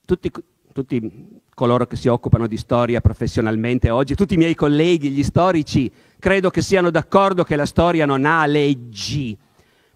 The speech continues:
non ha certezze, la storia è caotica, come la vita di ciascuno di noi. È influenzata da mille cose che non possiamo prevedere, va in direzioni che non ci aspettiamo, non si può irrigidire in leggi.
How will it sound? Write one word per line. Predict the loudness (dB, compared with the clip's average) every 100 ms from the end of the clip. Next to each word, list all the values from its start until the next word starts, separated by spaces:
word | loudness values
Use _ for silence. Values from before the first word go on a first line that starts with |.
| _
non | -4 0 2 2
ha | 2 0
certezze, | 0 -2 -2 -6 _ -4 -2 -2 -4 -8 -12 -10 -6 -4 -4 -4
la | -4 -6
storia | -4 -2 -2 -2 -4
è | -4
caotica, | -4 -2 0 0 -2 -4 -6 -4
come | -2
la | -2
vita | -2 -4 -4
di | -4
ciascuno | -8 -4 -2
di | -2 -2
noi. | -2 -2 -6 -16 _ _ _ _
È | -2
influenzata | -2 0 0 0 -2 0 0 0
da | 0
mille | 0 0 -2
cose | 0 2 2 0 -2 -4
che | -4
non | -2
possiamo | -2 0
prevedere, | 2 2 0 -2 0 0 0 -2 -4 -4
va | 0 2
in | 2
direzioni | 0 0 0 0 2 0
che | 0
non | 0
ci | 0
aspettiamo, | -2 -4 -2 0 2 0 -2 -8 _ -2
non | 2 2
si | 2 2
può | 4 4
irrigidire | 2 2 0 0 0 2 2
in | 4 4
leggi. | 2 0 -6 -8 -8